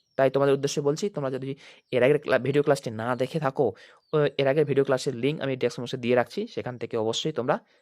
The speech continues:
দেখে নেবে। এরপরে ভিডিও ক্লাসগুলিতে আমি তোমাদের দ্বিতীয় অধ্যায়, তৃতীয়, চতুর্থ, পঞ্চম, ষষ্ঠ, সপ্তম, অষ্টম, নবম, দশম, একাদশ, দ্বাদশ, প্রত্যেকটি অধ্যায় থেকে, আহ, দুই মার্কের, পাঁচ মার্কের শর্ট কোশ্চেন, বড় প্রশ্ন, সমস্ত প্রশ্নের সাজেশন উত্তর আমার চ্যানেলের মাধ্যমে আমি তোমাদের দেখাবো।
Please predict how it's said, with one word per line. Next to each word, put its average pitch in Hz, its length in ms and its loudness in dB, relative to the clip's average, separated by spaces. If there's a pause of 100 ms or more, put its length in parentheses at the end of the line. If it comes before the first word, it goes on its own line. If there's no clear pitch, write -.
(140)
দেখে 123 200 0
নেবে। 101 240 -8 (340)
এরপরে 180 280 4
ভিডিও 202 220 4
ক্লাসগুলিতে 190 420 0
আমি 175 100 -2
তোমাদের 165 220 2
দ্বিতীয় 139 320 -2
অধ্যায়, 156 240 4
তৃতীয়, 143 340 -4
চতুর্থ, 147 320 -4
পঞ্চম, 135 340 -6
ষষ্ঠ, 127 280 -10
সপ্তম, 123 380 -8
অষ্টম, 123 200 -8
নবম, 123 280 -4
দশম, 117 220 -6
একাদশ, 117 240 0
দ্বাদশ, 123 260 6 (300)
প্রত্যেকটি 240 440 4
অধ্যায় 147 240 6
থেকে, 143 240 0
আহ, - 520 -2
দুই 147 180 4
মার্কের, 165 320 6
পাঁচ 139 200 2
মার্কের 143 360 0 (300)
শর্ট 143 200 4
কোশ্চেন, 143 380 2
বড় 131 160 2
প্রশ্ন, 123 260 0
সমস্ত 254 520 -6
প্রশ্নের 139 320 -4
সাজেশন 147 400 0
উত্তর - 320 -6 (220)
আমার 135 160 -2
চ্যানেলের 131 280 0
মাধ্যমে 143 340 0
আমি 131 140 -4
তোমাদের 160 240 0
দেখাবো। - 280 -2